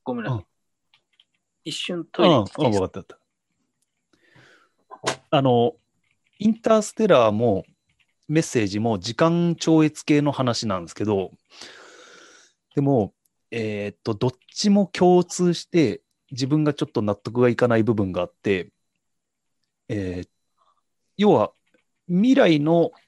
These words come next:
Speaker 2: 自分に助けられて危機を乗り切るとか、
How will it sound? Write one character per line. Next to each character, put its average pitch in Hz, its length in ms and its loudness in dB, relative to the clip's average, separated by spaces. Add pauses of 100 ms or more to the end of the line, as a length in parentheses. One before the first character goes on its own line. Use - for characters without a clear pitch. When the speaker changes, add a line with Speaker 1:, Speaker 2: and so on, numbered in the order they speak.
(200)
Speaker 2:
自 135 220 -4
分 143 560 0
に 165 340 -2
助 - 340 -4
け 135 40 2
ら 131 100 2
れ 123 120 -2
て 147 340 -2 (1400)
危 - 100 -16
機 143 140 -4
を 95 240 -2 (440)
乗 123 140 -2
り 113 140 -2
切 123 100 0
る 98 180 -4 (840)
と 107 120 -12
か、 - 220 -4